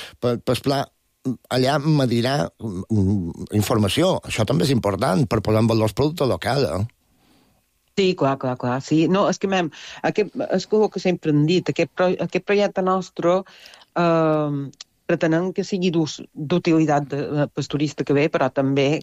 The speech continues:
Speaker 2: que es entregui profit, eh, als, als nostres ciutadans, a la gent que, que són productors de producte local, la, la gent que té una, te-, un, un, una peti-, un petit comerç, una bodega, una, que, que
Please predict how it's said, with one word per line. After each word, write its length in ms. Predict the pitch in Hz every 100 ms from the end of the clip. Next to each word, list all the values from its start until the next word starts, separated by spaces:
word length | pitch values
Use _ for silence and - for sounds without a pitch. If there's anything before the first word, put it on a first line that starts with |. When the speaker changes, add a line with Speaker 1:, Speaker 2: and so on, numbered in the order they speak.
| -
Speaker 2:
que 80 | 170
es 80 | 170
entregui 380 | 151 147 139 143
profit, 600 | - 139 - 143 151 151
eh, 600 | 170 156 135 139 139 131
als, 160 | 127 113 - - - - 139
als 100 | 123
nostres 360 | 131 - 143 175
ciutadans, 560 | 151 117 139 185 147
a 80 | 123
la 160 | - 123
gent 220 | 127 131
que, 140 | 139 139 139 131 135
que 80 | -
són 140 | 139
productors 420 | 143 139 135 139
de 100 | 127
producte 440 | - 143 139 - 135
local, 560 | 131 127 131 135 143 143 - - - _ -
la, 80 | 143 139
la 220 | - 131
gent 160 | 131 135
que 80 |
té 140 | 143 139
una, 220 | 139 135
te-, 140 | 143 135
un, 160 | 147 135 107
un, 300 | 143 131 135 120
una 140 | 143 131
peti-, 240 | 127 151
un 80 | 147
petit 280 | 151 147 -
comerç, 580 | - 110 120 156 156 - 147
una 180 | 143
bodega, 680 | 127 127 120 147 156 156 151
una, 380 | 143 147 143 139 - - - - - 135
que, 160 | - 131
que 160 | 147